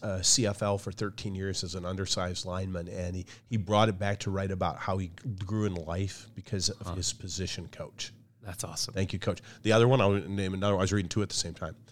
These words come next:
Speaker 1: The Bus Ride by Jamie Belcher.
Speaker 2: Okay.
Speaker 1: And it's a book about team building. So those
Speaker 2: Love
Speaker 1: are
Speaker 2: it.
Speaker 1: my two books.
Speaker 2: We'll put those in the show notes. That's awesome. Um, I think we all have this kind of subliminal, subconscious, even fear of things at times.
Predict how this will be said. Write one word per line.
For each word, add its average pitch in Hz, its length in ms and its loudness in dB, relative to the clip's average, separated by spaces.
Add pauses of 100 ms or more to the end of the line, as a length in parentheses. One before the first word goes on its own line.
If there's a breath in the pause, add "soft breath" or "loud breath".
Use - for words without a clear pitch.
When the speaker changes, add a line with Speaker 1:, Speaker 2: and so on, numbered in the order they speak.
(240 soft breath)
Speaker 1:
The 107 80 -2
Bus 107 280 4
Ride 87 360 0 (240)
by 90 160 2
Jamie 90 300 2
Belcher. 85 440 -2 (320)
Speaker 2:
Okay. 95 240 -6
Speaker 1:
And 104 160 6
it's 95 160 4
a 98 60 4
book 101 240 6
about 95 340 6
team 95 160 0
building. 82 300 -4 (440)
So - 220 0
those 95 220 4
Speaker 2:
Love - 0 -
Speaker 1:
are 95 60 2
Speaker 2:
it. - 20 -2
Speaker 1:
my 90 80 2
two 98 160 -4
books. - 280 -8
Speaker 2:
We'll 110 120 -2
put 104 180 0
those 92 160 0
in 92 60 -6
the 92 80 -4
show - 140 -6
notes. 90 200 -10
That's 98 160 -2
awesome. 92 240 -4 (380 loud breath)
Um, 101 480 8 (520)
I 127 60 4
think 151 220 4
we 123 100 8
all 113 160 12
have 104 200 6
this 95 320 2
kind 98 260 0
of 87 180 -6 (160)
subliminal, 95 920 2
subconscious, 95 640 -2
even 85 240 -6
fear 85 500 -8 (100)
of 92 140 -10
things 82 320 -10
at - 120 -12
times. - 300 -12